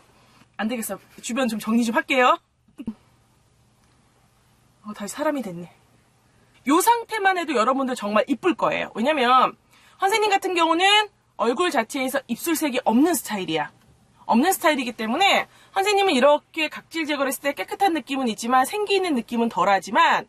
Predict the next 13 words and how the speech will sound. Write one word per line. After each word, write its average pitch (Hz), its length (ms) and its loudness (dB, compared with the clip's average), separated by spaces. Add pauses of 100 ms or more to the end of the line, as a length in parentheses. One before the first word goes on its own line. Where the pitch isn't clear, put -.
(300)
너희들 330 320 0
같은 339 300 -4
경우는 311 320 0
지금 233 280 -4
굉장히 311 520 0
어린 233 240 0
중학생이기 240 580 -4
때문에 233 480 0 (300)
입술 370 340 0
자체에 330 320 0
생기가 359 400 -4
많단 226 380 0
말이야. 160 340 -4